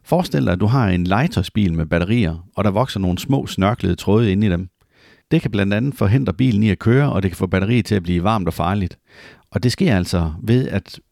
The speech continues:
dendritterne, de vokser så meget, så der sker en kortslutning mellem de positive og de negative elektroder. Derfor så arbejder forskere hårdt på at finde måder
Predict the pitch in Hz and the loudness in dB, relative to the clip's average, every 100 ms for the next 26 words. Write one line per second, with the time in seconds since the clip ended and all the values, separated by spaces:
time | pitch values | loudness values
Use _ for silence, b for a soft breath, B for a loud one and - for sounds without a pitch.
0 | - 101 107 135 98 90 110 131 - - | -2 -2 0 0 2 0 0 -2 -2 -2
1 | 95 98 113 90 90 - 104 - - - | 0 0 0 -2 -2 0 -2 -2 -4 -4
2 | 101 90 98 95 85 - - 123 - 92 | -4 -2 0 0 -2 -2 -2 -2 -2 -2
3 | 95 90 92 87 92 120 113 98 85 82 | -2 -2 -2 0 0 0 -2 -2 -2 -2
4 | 82 - 90 95 78 _ b b b b | -4 -2 -2 -2 -6 _ b b b b
5 | b _ - 120 113 117 110 120 120 90 | b _ -2 0 0 0 0 0 0 -2
6 | 101 110 - 82 - 135 151 - 95 - | -2 -4 -4 -6 -4 -4 -4 -2 -4 0
7 | 95 90 95 110 110 | 0 0 0 0 0